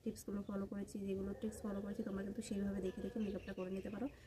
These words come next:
তাহলে কিন্তু তোমাদের মেকআপটা অনেক লং লাস্টিং হবে আর অনেকক্ষণ, দীর্ঘক্ষণ ধরে টিকে যাবে। আর ওয়াটারপ্রুফ টেস্ট তো তোমাদের আমি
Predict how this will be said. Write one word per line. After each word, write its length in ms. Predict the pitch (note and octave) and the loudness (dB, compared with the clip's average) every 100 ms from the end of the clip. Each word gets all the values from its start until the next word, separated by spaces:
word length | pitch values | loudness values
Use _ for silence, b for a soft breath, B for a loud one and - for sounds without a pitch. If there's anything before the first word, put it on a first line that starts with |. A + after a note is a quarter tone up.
| B | B
তাহলে 180 | G#3 G3 | 0 4
কিন্তু 160 | G#3+ A#3 | 4 4
তোমাদের 280 | A3 G#3 | 2 2
মেকআপটা 320 | G3 F#3+ F#3+ - | 2 2 -4 0
অনেক 300 | F3+ G3+ G3 | 2 2 2
লং 160 | F#3+ | 2
লাস্টিং 300 | F#3+ F#3+ G3+ | 2 0 0
হবে 200 | F#3+ F#3+ G#3 | 0 0 -2
আর 240 | F#3+ F3+ F3+ C#4+ | 0 2 2 0
অনেকক্ষণ, 400 | G3 - G#3+ G3+ F#3 - | 0 -2 -2 -2 -2 -2
দীর্ঘক্ষণ 460 | G3 G3 G#3+ - G3+ | 2 4 2 2 2
ধরে 120 | G3+ | 2
টিকে 220 | F#3+ F#3 F#3+ | 0 0 0
যাবে। 240 | F3+ G#3+ B B B | 2 2 B B B
আর 140 | F#3+ F#3 | 2 4
ওয়াটারপ্রুফ 440 | F#3+ G3+ A3 G#3+ - | 2 0 0 -2 -2
টেস্ট 200 | G3+ - | -6 -4
তো 120 | G3+ F#3+ | -4 -4
তোমাদের 300 | G3 G3 F#3 | 0 2 2
আমি 180 | F#3+ F#3+ | 4 4